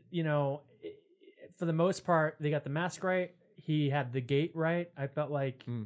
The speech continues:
Speaker 1: I never felt like, "That's not Michael." Like, it, it really did feel like Michael Myers to me. Um, and yeah,
Speaker 2: And of
Speaker 1: yeah,
Speaker 2: course,
Speaker 1: I, I, I dug him.
Speaker 2: the mask is fifty percent, you know, and, and the
Speaker 1: Oh,
Speaker 2: mask did look
Speaker 1: absolutely,
Speaker 2: great. It, it
Speaker 1: absolutely.
Speaker 2: felt weathered in a way that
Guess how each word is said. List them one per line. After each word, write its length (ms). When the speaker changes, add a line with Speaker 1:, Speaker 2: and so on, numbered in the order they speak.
Speaker 1:
I 100
never 280
felt 300
like, 240
"That's 200
not 160
Michael." 400
Like, 140
it, 220
it 40
really 280
did 240
feel 100
like 140
Michael 200
Myers 300
to 80
me. 240
Um, 580
and 240
yeah, 60
Speaker 2:
And 80
of 120
Speaker 1:
yeah, 60
Speaker 2:
course, 240
Speaker 1:
I, 120
I, 140
I 40
dug 240
him. 220
Speaker 2:
the 80
mask 420
is 120
fifty 220
percent, 360
you 120
know, 280
and, 160
and 140
the 40
Speaker 1:
Oh, 40
Speaker 2:
mask 380
did 120
look 180
Speaker 1:
absolutely, 60
Speaker 2:
great. 420
It, 0
it 100
Speaker 1:
absolutely. 300
Speaker 2:
felt 180
weathered 440
in 120
a 60
way 240
that 260